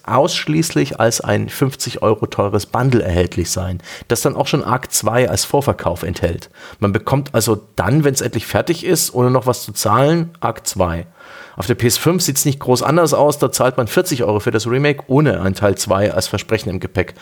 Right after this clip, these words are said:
Offensichtlich verbietet das der P S N, äh, Store von seinen Entwicklern, solche Deals durchzuziehen. Und, ah ja, die bisherigen Erweiterungen, die die Spieler alle schon gekauft haben und runtergeladen, die gibt's dann auch, ähm, naja, zum,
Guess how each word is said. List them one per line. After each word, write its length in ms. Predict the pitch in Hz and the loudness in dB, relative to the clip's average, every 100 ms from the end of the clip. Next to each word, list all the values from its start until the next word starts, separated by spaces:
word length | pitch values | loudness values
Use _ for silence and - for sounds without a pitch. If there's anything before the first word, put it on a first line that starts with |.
| - | -16
Offensichtlich 640 | - 107 107 104 - 104 - | -4 0 2 0 2 0 2
verbietet 520 | 110 - 123 120 - | 0 2 2 2 2
das 200 | 92 - | 0 2
der 240 | 101 95 | 2 2
P 200 | 98 98 | 2 2
S 120 | 95 | 2
N, 240 | - 104 101 | 2 0 0
äh, 180 | 98 92 | 0 0
Store 380 | - 98 95 - - - | 2 2 2 -2 -12 -4
von 240 | - 101 | 0 2
seinen 200 | 95 92 | 4 2
Entwicklern, 380 | 95 92 107 101 | 0 -4 0 0
solche 220 | 95 87 | 0 -2
Deals 260 | 92 98 85 | 0 0 0
durchzuziehen. 720 | 92 82 87 82 - 85 85 - - - - - - _ _ - | -4 -4 -6 -6 -6 -6 -8 -14 -16 -16 -16 -18 -20 _ _ 0
Und, 340 | 156 156 139 | 2 2 0
ah 100 | 135 | 2
ja, 280 | 160 156 117 | 4 4 2
die 160 | - 120 | 0 -2
bisherigen 560 | 131 151 143 139 127 | 0 2 2 2 -2
Erweiterungen, 640 | - 120 - 208 113 107 95 | 0 0 2 2 2 0 -4
die 200 | 113 104 | -6 -4
die 140 | 101 | -6
Spieler 380 | - - 113 101 | -8 0 2 2
alle 180 | 107 104 | 2 2
schon 220 | - 98 | 0 -2
gekauft 420 | 92 - 147 180 | -2 0 0 0
haben 300 | 92 90 95 | -2 -2 -2
und 120 | 95 | -2
runtergeladen, 600 | 95 160 131 104 95 92 98 | 0 2 2 2 2 0 -6
die 140 | 117 | -4
gibt's 240 | 131 - | -4 -2
dann 240 | - 120 113 | 0 0 0
auch, 380 | 113 135 - - | 2 2 0 -2
ähm, 360 | 110 104 95 87 87 | 2 2 2 -2 -2
naja, 320 | 104 120 110 | 2 2 2
zum, 400 | - 107 95 | -2 -2 -4